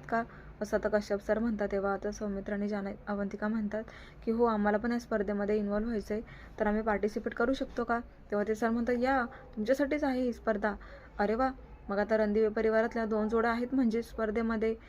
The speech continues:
तेव्हा आता लगेच ते सर त्या दोघांनाही फॉर्म भरण्यासाठी पुढे पाठवतात. आणि इकडे आता ज-, ऐश्वर्या म्हणत असते की, "काय फॉर्म भरताय? तुम्ही लॉयर आहात, लॉयर,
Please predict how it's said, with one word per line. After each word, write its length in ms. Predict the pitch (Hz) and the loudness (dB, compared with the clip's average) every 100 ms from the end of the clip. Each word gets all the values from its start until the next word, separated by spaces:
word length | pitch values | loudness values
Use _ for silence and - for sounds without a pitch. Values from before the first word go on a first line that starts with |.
| - - 208 | -18 -8 -2
तेव्हा 160 | 196 | 0
आता 160 | 196 202 | 0 0
लगेच 280 | 202 214 226 | 0 0 -2
ते 60 | |
सर 200 | 220 214 202 | 0 0 2
त्या 120 | 208 | 2
दोघांनाही 440 | 202 196 196 202 | 4 2 0 -2
फॉर्म 280 | 202 214 190 | -2 -4 -2
भरण्यासाठी 420 | 196 196 202 202 | -2 -2 -2 -2
पुढे 260 | 214 233 226 | 0 0 0
पाठवतात. 460 | 220 202 196 196 185 - - - - - | -2 -4 -4 -6 -8 -12 -20 -20 -18 -6
आणि 140 | 196 196 | -2 -2
इकडे 180 | 196 | -2
आता 160 | 196 208 | -2 -2
ज-, 80 | 190 - | -4 -4
ऐश्वर्या 360 | 202 202 202 208 | -4 -2 0 0
म्हणत 240 | 208 202 | 0 -2
असते 320 | 214 - 214 220 - - - | -4 -2 -4 -4 -14 -16 -4
की, 200 | 240 240 - - - - - - - - | 0 0 -4 -16 -20 -20 -20 -20 -20 -4
"काय 160 | 233 262 | 2 2
फॉर्म 280 | 285 269 269 | 4 4 4
भरताय? 420 | 247 214 220 214 - - - - | 2 2 2 2 -6 -18 -8 0
तुम्ही 200 | 233 254 | 4 8
लॉयर 260 | 240 240 | 8 6
आहात, 240 | 254 240 233 | 4 0 2
लॉयर, 280 | 226 214 | 2 2